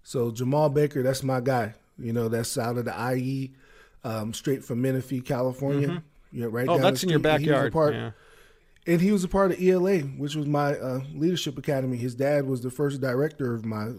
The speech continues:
Speaker 1: leadership academy,
Speaker 2: Mm.
Speaker 1: E L A. So Jamal Baker, he was a part of
Speaker 2: All right,
Speaker 1: it.
Speaker 2: we'll
Speaker 1: So
Speaker 2: keep an eye,
Speaker 1: that's where my heart
Speaker 2: we'll
Speaker 1: is.
Speaker 2: keep an eye out for that man.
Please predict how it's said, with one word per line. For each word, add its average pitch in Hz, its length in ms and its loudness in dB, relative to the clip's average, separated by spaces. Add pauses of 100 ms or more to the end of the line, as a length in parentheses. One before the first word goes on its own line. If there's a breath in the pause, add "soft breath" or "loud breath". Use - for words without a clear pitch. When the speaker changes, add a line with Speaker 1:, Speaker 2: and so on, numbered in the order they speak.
Speaker 1:
leadership 131 440 -2
academy, 113 420 -4
Speaker 2:
Mm. 107 60 -8
Speaker 1:
E 123 100 -2
L 120 200 -2
A. 131 160 -2
So 107 340 -6 (360 soft breath)
Jamal 127 340 0
Baker, 131 420 -2 (160)
he 123 140 -6
was 120 160 -6
a 120 60 -8
part 135 260 -2
of 123 80 2
Speaker 2:
All 131 60 -2
right, 135 140 0
Speaker 1:
it. - 100 -8
Speaker 2:
we'll 123 100 -6
Speaker 1:
So 117 60 -4
Speaker 2:
keep 107 180 -4
an 131 80 -2
eye, 131 140 -2
Speaker 1:
that's 131 160 -6
where 139 100 2
my 143 160 0
heart 131 220 2
Speaker 2:
we'll 120 60 0
Speaker 1:
is. 120 60 -2
Speaker 2:
keep 135 140 0
an 135 80 -2
eye 131 180 0
out 131 200 0
for 127 100 -6
that 127 180 -2
man. 127 300 -4